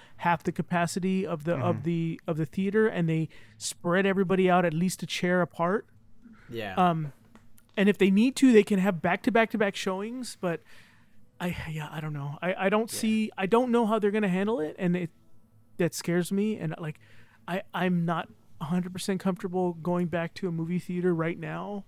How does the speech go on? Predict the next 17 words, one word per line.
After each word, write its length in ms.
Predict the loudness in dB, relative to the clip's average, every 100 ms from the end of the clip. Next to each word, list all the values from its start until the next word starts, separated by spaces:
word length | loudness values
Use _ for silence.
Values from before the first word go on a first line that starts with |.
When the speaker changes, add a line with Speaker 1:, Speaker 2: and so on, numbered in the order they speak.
| -8
Speaker 1:
but, 240 | -6 -8 -12 -20 -20 -18 -6
you 100 | -4
know, 140 | -2
like 180 | -4 -4
I 40 | -4
said, 140 | 0
I 140 | 2
am 220 | 2 -2 -4
fully 200 | -6 -2
vaccinated. 600 | -2 -2 -2 -2 -2 -2
I 120 | 0
can 200 | 2 2
wear 360 | 2 2 0
an 220 | -2 -2 -2
N 140 | -4
ninety-five 480 | -2 -4 -4 -6 -4
mask 420 | -6 -6 -8